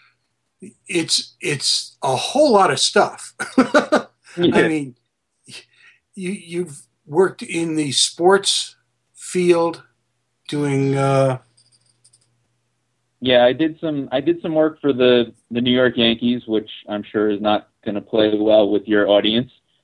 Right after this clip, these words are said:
Speaker 2: uh, up in Boston. But, um, uh, and, you know, I, I think, I think the thing that really started me was, um, I played baseball in college, and, um,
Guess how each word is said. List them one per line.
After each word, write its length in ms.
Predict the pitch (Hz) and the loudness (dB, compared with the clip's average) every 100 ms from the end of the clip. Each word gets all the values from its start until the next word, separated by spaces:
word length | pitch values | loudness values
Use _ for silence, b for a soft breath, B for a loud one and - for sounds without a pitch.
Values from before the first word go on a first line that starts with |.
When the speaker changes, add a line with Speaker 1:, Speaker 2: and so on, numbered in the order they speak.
| _ 98 | _ -2
Speaker 2:
uh, 160 | 95 | 0
up 220 | 104 110 104 | 2 2 0
in 60 | |
Boston. 480 | 110 107 - 151 165 | 4 4 2 -2 -2
But, 360 | 113 104 107 - | 2 2 2 0
um, 500 | 110 107 107 104 104 _ _ _ _ _ - - - _ _ - 107 | 2 2 0 -6 -12 _ _ _ _ _ -20 -20 -20 _ _ -4 2
uh, 640 | 104 104 104 101 101 92 - _ _ _ _ _ _ _ _ - | 2 4 2 2 0 -2 -8 _ _ _ _ _ _ _ _ -4
and, 280 | 110 110 120 | -2 -2 0
you 60 | |
know, 220 | 120 110 107 | 2 4 4
I, 360 | 117 - 123 | 0 0 0
I 40 | 127 | 0
think, 320 | 175 180 - _ _ _ | -2 -6 -8 _ _ _
I 80 | 117 | -8
think 200 | 120 208 | -6 -2
the 100 | - | 0
thing 160 | 175 147 | 0 0
that 100 | 123 | 2
really 300 | 131 143 123 | 4 4 4
started 360 | - 135 147 120 | 4 4 4 0
me 200 | 113 110 | -2 -2
was, 360 | 110 110 107 101 - | -2 -2 -2 -8 -8
um, 320 | 110 107 104 | -4 -2 -2
I 120 | 104 143 | -4 0
played 340 | 170 151 120 _ | 2 0 -2 _
baseball 480 | 127 135 - 117 107 | 2 2 2 2 2
in 80 | 104 | -2
college, 600 | 127 123 117 104 95 - | 4 6 6 2 -4 -12
and, 420 | 110 107 104 107 107 _ _ _ _ | -6 -4 -4 -6 -12 _ _ _ _
um, 540 | 107 110 107 104 104 | -2 0 2 0 -4